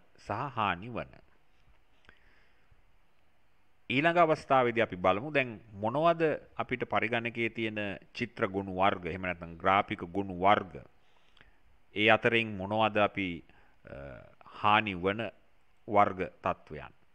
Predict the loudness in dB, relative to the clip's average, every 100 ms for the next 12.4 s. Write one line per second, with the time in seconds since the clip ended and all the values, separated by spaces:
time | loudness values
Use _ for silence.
0 | _ _ _ _ -20 _ _ 0 2 2
1 | -2 -4 -4 -2 -2 -4 -2 -2 0 -4
2 | -4 -2 0 2 0 0 -6 -6 -6 -6
3 | -4 -6 -10 -8 -6 -2 0 -2 -6 -10
4 | -14 -20 -20 -20 _ -18 -18 -6 -2 0
5 | 0 -2 -2 -4 -4 -6 -4 -4 -4 -6
6 | -8 -4 -2 -2 -4 -6 -10 _ -20 _
7 | _ _ _ _ -6 -2 -2 -2 -2 -4
8 | 0 2 2 0 -4 -6 -6 -6 -2 -2
9 | -4 -12 _ _ _ _ _ -20 -20 -20
10 | _ 0 6 6 6 4 4 4 2 0
11 | -6 0 2 2 -2 -10 -8 -8 -8 -8
12 | -12 -12 -20